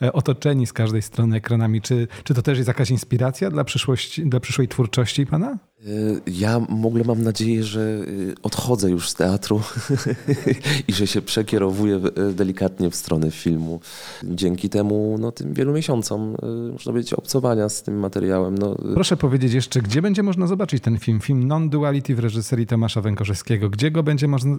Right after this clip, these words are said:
Speaker 1: można zobaczyć? Bo to jest też specyficzna produkcja, bo to, y, y, pewnie re-, realizując go, no miał pan jakieś, ja nie mówię, że już pan ma podpisane kontrakty z telewizjami, ale jak pan widzi formę odbioru tego filmu, bo to jest specyficzny film, zastanawiałem się, na ile to jest film, na ile to jest art wideo, na ile to jest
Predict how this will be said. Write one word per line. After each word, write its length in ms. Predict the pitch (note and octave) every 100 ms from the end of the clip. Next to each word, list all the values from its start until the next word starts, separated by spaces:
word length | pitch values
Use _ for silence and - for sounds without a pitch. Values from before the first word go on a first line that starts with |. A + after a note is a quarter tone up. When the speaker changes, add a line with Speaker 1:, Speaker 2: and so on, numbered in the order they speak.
| -
Speaker 1:
można 240 | C#3 C#3+
zobaczyć? 320 | C3 D3 C3
Bo 100 | A#2+
to 100 | A#2
jest 140 | C3 -
też 120 | C#3+
specyficzna 720 | - C3+ - B2+ D#3+ - D3
produkcja, 500 | D3 C#3 C3 - G#2+
bo 120 | A2
to, 160 | - B2+
y, 40 | - - -
y, 360 | C3 B2 C3 B2+ C3 -
pewnie 300 | C#3 B2+ C3+
re-, 260 | B2+ C3+ B2+
realizując 540 | C3 A#2+ C#3 D3+ A#2+
go, 200 | A2+ C3 C3 - _ _ - B2+
no 120 | C3+ C#3+
miał 180 | F3+
pan 160 | C3+ G#2+
jakieś, 380 | G2+ A#2+ G2+ A#2+
ja 120 | B2+
nie 100 | D#3
mówię, 200 | E3+ D3
że 100 | A#2+
już 280 | B2 B2+ -
pan 200 | B2 B2
ma 160 | B2+
podpisane 500 | B2 B2 A#2+ - A#2+
kontrakty 420 | - A#2+ C3+ - A#2+
z 60 |
telewizjami, 680 | A#2+ G#2+ G#2 G#2+ A2+ G2+ G#2+
ale 260 | G#2+ A2 G#2 - -
jak 140 | C3 B2
pan 160 | C3+
widzi 420 | B2 C3 C3+ C#3 C#3
formę 380 | - D#3 D3+
odbioru 340 | C#3 B2+ B2 G#2+
tego 220 | A2+ A2
filmu, 300 | - G#2+ A2
bo 100 | G#2+
to 120 | -
jest 160 | D3 -
specyficzny 800 | - C#3+ - - D3 - A2+ G#2
film, 380 | - G2+ A2
zastanawiałem 720 | A2+ C3+ B2+ B2+ A#2+ C3 G#2+ G2+
się, 140 | A2+
na 100 | A2
ile 180 | A#2 A2
to 100 | A#2+
jest 200 | G#2+ -
film, 320 | - C#3+ C3
na 100 | G#2+
ile 160 | G#2 G#2+
to 120 | A2+
jest 120 | G2+
art 220 | A2 -
wideo, 380 | G#2+ A#2 B2+ G#2+
na 120 | G#2
ile 180 | G#2 G#2+
to 120 | -
jest 200 | A2 -